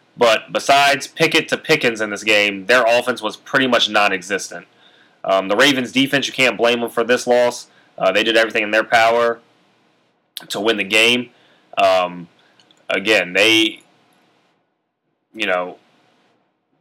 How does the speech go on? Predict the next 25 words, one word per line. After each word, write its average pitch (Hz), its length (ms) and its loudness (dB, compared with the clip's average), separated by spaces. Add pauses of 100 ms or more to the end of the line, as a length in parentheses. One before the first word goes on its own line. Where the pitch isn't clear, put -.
(420)
they 104 180 0
held 147 280 2
them 131 260 -2 (120)
to 101 340 -2 (120)
three 135 300 -2
points 156 340 0
through 113 200 -6
three 135 200 0
quarters, 131 420 0
and 110 100 -4
then 120 120 0
the 110 80 -2
flood, 113 420 0
the 107 80 -6
floodgates 110 960 -2
just - 200 -6
kinda 107 180 0
broke 107 400 0
and, 98 160 -4
and 98 260 -10
the 98 60 -12
dam 104 480 0
busted 104 400 -2
open. 95 340 -4
So, 92 460 -4